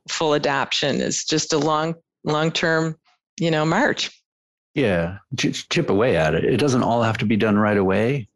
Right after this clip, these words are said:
Speaker 2: but the longer you delay, <laughs> the longer it'll take you to get it deployed. Um,
Speaker 1: Mm-hmm.
Speaker 2: one of the cool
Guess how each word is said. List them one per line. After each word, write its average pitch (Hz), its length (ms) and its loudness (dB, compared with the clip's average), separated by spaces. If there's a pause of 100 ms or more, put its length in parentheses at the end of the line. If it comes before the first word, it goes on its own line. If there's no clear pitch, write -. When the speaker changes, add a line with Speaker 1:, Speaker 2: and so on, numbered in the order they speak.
Speaker 2:
but 110 220 -2
the 113 60 0
longer 101 340 2
you 92 180 2
delay, 95 580 0
<laughs> - 40 -10
the 143 220 0
longer 127 340 2
it'll 113 200 2
take 104 280 -2
you 101 100 2
to 92 280 -2 (460)
get 107 140 0
it - 140 -2
deployed. 95 580 0 (580)
Um, 95 160 0
Speaker 1:
Mm-hmm. 160 420 0 (560)
Speaker 2:
one 185 120 2
of 233 60 4
the 156 80 2
cool 117 680 2